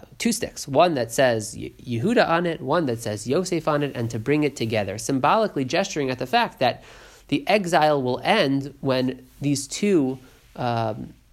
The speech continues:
these two factions can come together finally, Yehuda and Yosef. The point is that,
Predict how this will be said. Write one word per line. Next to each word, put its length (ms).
these 160
two 240
factions 880
can 160
come 280
together 440
finally, 500
Yehuda 580
and 180
Yosef. 640
The 80
point 320
is 380
that, 320